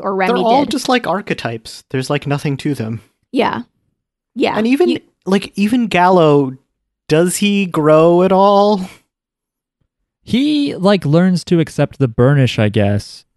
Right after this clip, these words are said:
Speaker 3: to a degree.
Speaker 2: But he wasn't, like, racist at the beginning.
Speaker 1: No.
Speaker 3: I think that the, the shift that I did notice was that it seems like they're like,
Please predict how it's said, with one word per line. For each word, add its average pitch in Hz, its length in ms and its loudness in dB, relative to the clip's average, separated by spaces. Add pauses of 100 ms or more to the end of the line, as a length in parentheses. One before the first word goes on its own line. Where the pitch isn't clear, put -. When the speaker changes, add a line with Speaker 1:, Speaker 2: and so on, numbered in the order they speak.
Speaker 3:
to 120 140 -2
a 110 40 0
degree. 104 640 0 (600)
Speaker 2:
But 190 80 -2
he 220 40 -2
wasn't, 254 240 0
like, 180 200 0
racist 139 640 -2
at 127 80 -4
the 131 80 -4
beginning. 117 560 -8
Speaker 1:
No. 208 640 -6 (180)
Speaker 3:
I 220 140 2
think 311 300 -8
that 185 300 0 (360)
the, 151 240 -2
the 147 160 0
shift - 380 -4
that 156 100 2
I 147 140 4
did 135 240 0
notice 113 380 0
was 110 180 -4
that 110 400 0
it 120 80 -8
seems 143 300 -2
like 123 240 0
they're 117 180 2
like, 110 380 0